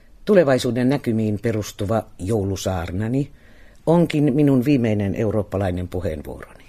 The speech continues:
Kiitän kuulijoita ja ohjelman tuottajaa siitä, että minulla on kolmenkymmenenneljän vuoden ajan ollut mahdollisuus esitellä kaikkiaan yli sata kirjaa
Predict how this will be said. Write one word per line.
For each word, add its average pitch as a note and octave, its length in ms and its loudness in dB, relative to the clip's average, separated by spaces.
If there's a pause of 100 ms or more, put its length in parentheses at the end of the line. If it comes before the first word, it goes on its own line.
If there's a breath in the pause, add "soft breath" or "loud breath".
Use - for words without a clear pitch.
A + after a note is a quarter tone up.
(1080 soft breath)
Kiitän D#3 380 4
kuulijoita C#3+ 680 4
ja C3 220 4
ohjelman B2+ 420 2
tuottajaa G#2+ 520 -2
siitä, C3 400 -6 (640 soft breath)
että D#3+ 200 4
minulla D#3+ 360 4
on C#3+ 120 2
kolmenkymmenenneljän C#3 1160 2
vuoden A2+ 360 0
ajan D#2+ 380 -4 (960 soft breath)
ollut C#3 280 4
mahdollisuus A2+ 680 0
esitellä C3 480 2
kaikkiaan B2 720 0
yli C3 340 0
sata F3+ 380 2
kirjaa F#2+ 720 -4